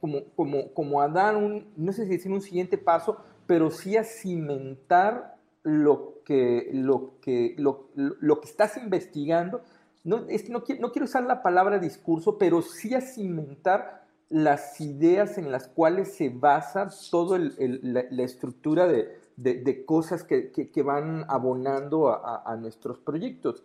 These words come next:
Entonces, bueno, no sé, hay, ahí hay como, como una gama de posibilidades para qué nos puede servir, eh, una, una beca en específico.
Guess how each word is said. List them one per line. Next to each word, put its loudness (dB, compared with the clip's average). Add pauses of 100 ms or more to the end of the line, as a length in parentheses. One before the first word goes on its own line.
(300)
Entonces, -2
bueno, -2
no -2
sé, -4
hay, -2 (100)
ahí -2
hay -2
como, -4
como -4
una -4
gama -4
de -2
posibilidades -6
para -6
qué -4
nos -8
puede -2
servir, -6 (360)
eh, -2
una, 0
una 2
beca -2
en -6
específico. -12